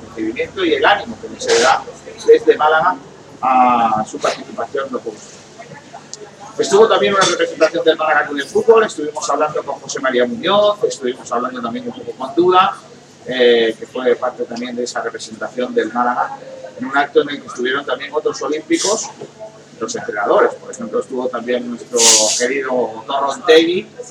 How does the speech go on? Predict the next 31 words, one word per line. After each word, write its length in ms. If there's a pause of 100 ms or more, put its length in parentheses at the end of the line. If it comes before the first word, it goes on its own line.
(400)
que 580
va 60
a 20
ser 240
el 220
encargado 600
de 120
cuidar, 460 (580)
eh, 80 (100)
físicamente 1200
los 200
pies 520
y 100
la 160
musculatura 600
probablemente 480 (100)
también 260 (540)
de 280 (140)
todo 280
el, 100 (240)
eh, 640 (280)
Comité 440
Olímpico 400
Español, 420
¿no? 140 (200)
Y 160
es 240
Iván, 300
un 80
representante 540
de, 240